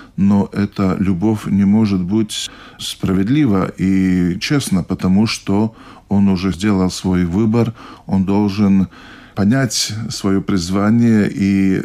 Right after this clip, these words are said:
свою любовь, которая может прийти. И когда человек влюбляется, всегда может произойти, он должен основать на истине.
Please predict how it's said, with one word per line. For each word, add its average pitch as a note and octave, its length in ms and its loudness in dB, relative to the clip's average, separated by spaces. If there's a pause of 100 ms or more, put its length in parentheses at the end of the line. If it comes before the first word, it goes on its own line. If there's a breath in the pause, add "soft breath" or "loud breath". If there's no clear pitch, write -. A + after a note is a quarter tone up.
свою G2+ 540 -2
любовь, G#2 440 0
которая G2 360 -2
может G2 240 2
прийти. G#2 400 -4 (360)
И F#2 40 -8
когда F#2 240 -4
человек F#2+ 560 -2
влюбляется, G2 580 0
всегда F#2 360 -4
может F#2+ 340 0
произойти, F#2 720 -4 (460 loud breath)
он G2+ 240 0
должен G2+ 420 0 (540 loud breath)
основать G#2+ 520 0
на G#2+ 120 2
истине. F2+ 720 -2